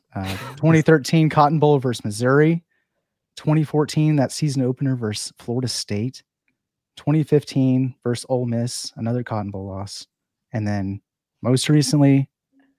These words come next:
Speaker 1: twenty twenty-one versus Baylor. I'm not gonna talk about it, but we all know
Speaker 2: Right.
Speaker 1: what happened. So Oklahoma State is up against it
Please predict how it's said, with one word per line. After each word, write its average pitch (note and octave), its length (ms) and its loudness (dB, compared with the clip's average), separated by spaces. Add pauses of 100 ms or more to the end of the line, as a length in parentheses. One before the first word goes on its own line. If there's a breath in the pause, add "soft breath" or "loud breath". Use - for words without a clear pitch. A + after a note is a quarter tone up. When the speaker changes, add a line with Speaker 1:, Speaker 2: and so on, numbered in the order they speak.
(160)
Speaker 1:
twenty C#3 240 2
twenty-one C3 400 2
versus B2+ 180 2
Baylor. A2 460 -2 (760)
I'm A#2 60 -10
not A#2+ 140 -2
gonna C3 160 0
talk A#2+ 240 0
about A2+ 260 0
it, A2+ 240 -4
but G#2+ 220 -4
we A#2+ 100 0
all B2 140 4
know B2+ 60 4
Speaker 2:
Right. C3 80 4
Speaker 1:
what C3 100 4
happened. G#2+ 420 0 (580 soft breath)
So E3 640 6 (300)
Oklahoma B3+ 480 6
State G3 400 6
is D#3+ 260 4
up F3+ 240 6
against D#3 500 2
it A#2 200 0